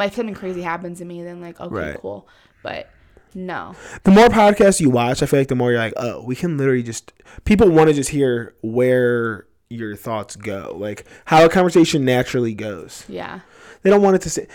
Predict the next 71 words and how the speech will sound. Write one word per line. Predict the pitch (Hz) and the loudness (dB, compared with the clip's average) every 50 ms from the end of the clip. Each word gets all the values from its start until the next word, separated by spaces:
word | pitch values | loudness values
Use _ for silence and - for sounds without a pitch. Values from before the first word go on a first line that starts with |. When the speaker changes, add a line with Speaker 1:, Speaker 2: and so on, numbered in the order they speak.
| - - - | -20 -6 0
Speaker 2:
'cause | 220 220 | 2 2
if | 214 | 6
they | 233 226 | 6 6
wanted | 233 254 277 254 | 6 6 4 4
to | 202 147 | 4 2
hear | 160 160 160 | 2 2 2
it | 156 135 | 2 2
like | 123 117 113 | 2 0 0
that, | 120 127 127 113 117 | -2 -4 -4 -4 -6
they'll | 123 135 | -8 -8
just | 160 147 - | -8 -6 -4
fucking | 185 180 - 151 | -4 -2 -2 -2
watch, | 139 131 131 - | -4 -4 -4 -4
like, | 131 123 | -4 -4
a | 123 | -4
late | 117 113 117 131 - - | -4 -4 -6 -6 -6 -8
night | 120 123 120 101 - | -12 -12 -12 -12 -14
talk | - - 120 131 | -10 -8 -6 -6
Speaker 1:
And | 240 262 | -6 -6
they | 269 | -4
Speaker 2:
show. | 277 269 | -4 -6
Speaker 1:
also | 269 262 - 285 247 | -6 -4 -4 -4 -4
have, | 214 226 220 208 196 | -4 -4 -6 -6 -6
like, | 196 185 | -8 -10
podcasts | - 196 190 190 185 - - 190 185 185 180 - - - | -8 -8 -8 -8 -8 -10 -12 -12 -12 -12 -12 -14 -14 -12
that | 180 165 - | -12 -12 -10
are, | - 180 | -10 -10
like, | 175 175 170 170 _ - - | -8 -10 -10 -12 _ -14 -14
in | 190 - | -14 -12
every | - 180 180 175 180 180 | -10 -10 -10 -8 -10 -10
niche | 170 165 165 165 - - | -10 -12 -14 -16 -18 -18
possible. | - 151 143 170 170 - 170 160 143 - - - - - | -16 -16 -16 -16 -18 -18 -16 -16 -14 -14 -14 -16 -12 -10
Speaker 2:
Yeah. | 113 107 - - - - - - | -10 -10 -10 -12 -14 -16 -18 -14
Speaker 1:
So | - 208 | -12 -12
if | 202 202 | -10 -8
you | 196 | -8
wanna | 196 208 196 185 175 | -8 -8 -8 -8 -8
get | 156 165 165 - | -10 -10 -12 -10
some | - 180 165 165 165 160 - _ _ _ - | -12 -12 -14 -14 -16 -20 -20 _ _ _ -14
good | 165 185 180 165 | -12 -10 -8 -8
information. | 160 165 - 165 165 165 170 170 175 175 - 165 190 - - 98 92 170 _ _ _ _ - 120 | -10 -10 -12 -16 -14 -14 -12 -14 -14 -14 -16 -20 -20 -20 -20 -20 -20 -20 _ _ _ _ -8 -2
Speaker 2:
Yeah, | 123 131 131 | 0 2 4
they, | 165 196 220 214 | 6 6 6 6
y'all | 143 131 165 202 226 254 247 214 | 4 2 4 6 8 8 8 6
know | 170 156 151 151 | 6 4 2 2
you're | 135 120 120 117 | 2 2 0 -4
not | 117 107 | -6 -8
here | - - - 120 120 110 98 | -10 -8 -8 -6 -6 -8 -8
for, | - - 113 117 117 | -10 -14 -14 -12 -12
like, | - - - - - - _ - | -12 -10 -10 -12 -14 -16 _ -20
Speaker 1:
Well, | - 107 - - 123 | -18 -12 -8 -6 -2
yeah, | 123 | -2
Speaker 2:
real | 123 120 | -2 -2
Speaker 1:
I | 117 | -2
mean, | 113 | -4
Speaker 2:
shit. | 113 - - - 110 | -4 -4 -2 -2 -4
Speaker 1:
if | - | -6
you're | 202 196 | -8 -10
here, | - - 226 214 202 | -8 -8 -8 -6 -6
you | 185 175 175 | -6 -6 -8
know | 175 175 175 175 | -8 -10 -10 -10
what | 170 - - - | -12 -14 -16 -16
it | 180 175 | -16 -14
is. | 175 175 160 - - - _ - | -14 -14 -14 -14 -18 -20 _ -12
I | - 302 359 | -10 -8 -6
would | 403 415 262 | -6 -6 -4
love | 214 214 208 208 | -2 -4 -4 -4
to | - 214 | -8 -10
know | 202 190 185 190 | -8 -8 -8 -8
who's | 196 208 214 214 208 208 | -8 -10 -10 -12 -12 -14
here. | - - 175 160 147 - - - | -12 -10 -10 -10 -10 -12 -14 -20